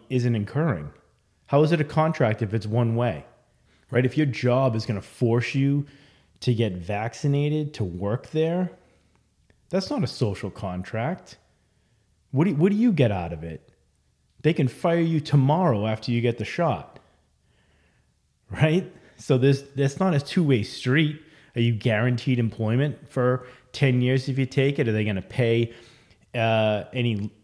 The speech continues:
uh, medical bills from any adverse effects? I m-, I mean, it's ridiculous. So that narrative and that talking point has to fucking stop.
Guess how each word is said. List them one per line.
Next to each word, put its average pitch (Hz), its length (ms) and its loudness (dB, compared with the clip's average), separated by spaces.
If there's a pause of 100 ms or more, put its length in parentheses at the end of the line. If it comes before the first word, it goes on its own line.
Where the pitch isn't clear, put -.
(300)
uh, 92 640 -8
medical 110 480 0
bills 139 380 2
from 113 140 -2
any 107 160 -2
adverse 113 480 0
effects? - 720 -8 (520)
I 127 60 -6
m-, 123 100 -4
I - 100 -14
mean, 135 420 2 (580)
it's 127 140 -4
ridiculous. 143 880 0 (960)
So - 180 2
that 202 640 0 (920)
narrative 123 720 2
and 107 160 -2
that 151 240 -2
talking 165 440 0
point 107 320 -4
has 151 320 -4
to 120 60 -4
fucking 110 380 -6
stop. - 640 -2